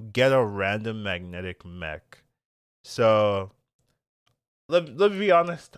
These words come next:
I looked at this. I was like, "Oh, they're nerfing Scrap Scrapper." I, yeah, they get, they get a, like, a pity health buff, but they're nerfing it. Now, uh, now you can't get two mechs a turn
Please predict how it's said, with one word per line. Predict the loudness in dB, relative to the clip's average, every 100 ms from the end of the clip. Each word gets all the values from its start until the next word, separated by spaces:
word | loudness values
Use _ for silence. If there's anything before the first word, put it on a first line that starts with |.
| 0
I | 4 6
looked | 4 4
at | 2
this. | 2 2 2
I |
was | 2
like, | 0 -2 2
"Oh, | 2
they're | 4 2 2
nerfing | 0 0 0 -6 -6 -10 -20 _ _ _
Scrap | -20 -2 0 0 -4
Scrapper." | -4 -2 -2 -4 2
I, | 2 2 2
yeah, | 4 4
they | 4 2
get, | 2 2
they | -2 2
get | 4 6
a, | 4
like, | 4 0 -4 _ _
a | -8
pity | -6 -8 -6 -6 -6 -6
health | -2 0 0 0
buff, | 2 2 2
but | -8 -4
they're | -4 -2
nerfing | -4 -6 -8 -14
it. | -14 -18 _ _ _ _ _ -2
Now, | 2 6 6
uh, | 6 6 2 -2 -8 _ _ _ _
now | 0 2
you | 2 -2
can't | -2 0 0 2
get | 0 0
two | -2 -6 -4 -4
mechs | -2 -2 -4 -6
a | -4
turn | -4 -4 -2 -4 -6